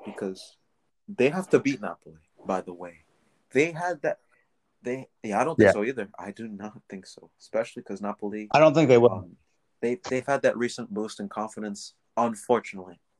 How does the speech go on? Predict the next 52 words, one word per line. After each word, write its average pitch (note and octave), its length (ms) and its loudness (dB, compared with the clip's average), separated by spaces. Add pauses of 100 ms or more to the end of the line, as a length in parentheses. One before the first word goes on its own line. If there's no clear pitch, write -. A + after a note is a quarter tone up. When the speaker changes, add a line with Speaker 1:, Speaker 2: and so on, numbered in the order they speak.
(120)
Speaker 1:
because G2+ 280 -8
of G2+ 80 -10
the G2+ 80 -4
tragic G2+ 320 -2
circumstances F#2+ 840 -10 (420)
of G2+ 240 -2
the F#2+ 80 -6
loss G2 320 4
of F#2 100 -14
Diego G2 220 -6
Maradona G2+ 540 -8 (280)
and G2 200 -6
what G2+ 140 -4
that G2+ 200 -2
means A2 260 -10
for - 300 -8
them. G2+ 260 -6 (520)
Which, - 140 -14
by G2 80 -2
the F#2+ 60 -4
way, F#2 60 0
their F2+ 100 -6
stadium G2+ 300 -4
has F#2+ 160 -10
now G2 120 -4
been F#2 160 -10
renamed F#2 460 -10 (160)
in, G#2+ 260 -10 (180)
in G#2 160 -8
name A2 260 -8
of G2+ 100 -10
said G#2 220 -6
Maradona. G#2 360 -6
Speaker 2:
Mm-hmm. - 1120 0
Speaker 1:
They, F#3+ 480 -2
this E3+ 200 -4
whole D#4 160 -8
season's C3+ 420 -8
gonna A#2 140 -4
be A#2 80 -6
like, G#2+ 160 -2
you B2+ 80 -8
know C3+ 60 -6
how C3 60 -4
the A#2 100 0
Lakers - 340 4
had G#2+ 140 -6
their G2 120 -4
Kobe G#2+ 280 -4
season G#2 260 -10
last G2+ 260 -8
year? G2+ 180 -10